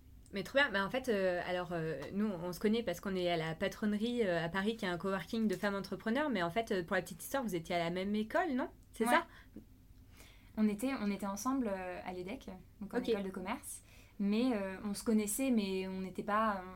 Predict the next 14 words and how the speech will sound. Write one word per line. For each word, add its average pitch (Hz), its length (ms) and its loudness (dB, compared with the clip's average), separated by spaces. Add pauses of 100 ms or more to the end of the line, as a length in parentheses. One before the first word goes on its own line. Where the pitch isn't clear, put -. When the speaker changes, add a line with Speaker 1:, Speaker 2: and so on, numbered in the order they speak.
(100)
Speaker 2:
on 190 60 -8
n'était 190 200 -6
pas 202 100 -2
très 214 160 -2
proches, 220 280 0
quoi. 175 260 -6
On 180 40 -16
se - 80 -16
connaissait 196 320 -4
Speaker 1:
Ok. 214 60 -4
Speaker 2:
comme 190 140 -4
ça. 202 380 -2 (260)
C'est - 140 -2
vraiment, 214 380 2